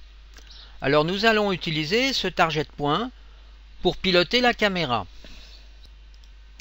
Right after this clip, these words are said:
Ce que je désire, c'est que la caméra suive le target point. Alors je vais sur la piste mouvement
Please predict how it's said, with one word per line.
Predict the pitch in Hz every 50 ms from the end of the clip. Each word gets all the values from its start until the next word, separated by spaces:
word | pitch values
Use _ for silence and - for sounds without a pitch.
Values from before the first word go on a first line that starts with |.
| - - -
Ce | - - - 196
que | 196 - 220 202
je | 165 175
désire, | 170 151 143 151 147 143 143 208 233 262 269 262
c'est | - - - 190 185
que | - - - 170 165 156 - - - - - - - -
la | 139 156 180
caméra | - - 190 165 156 151 139 139 151 196 240 254
suive | - - - 202 208 220 240 247 233 247 240 -
le | 156 151 185 226
target | - - 226 202 190 - 208 190 - -
point. | - 185 156 127 - - - - - - - - - - - - - - - -
Alors | 135 151 160 156 - -
je | 151 139 165 214
vais | 226 220 240 226 220 196 165 - -
sur | - - - - 185 180 175 165 151 123
la | 135 151 160
piste | - - 190 190 175 - - 160
mouvement | 147 143 160 190 226 190 170 170 170 165 165 160 139 117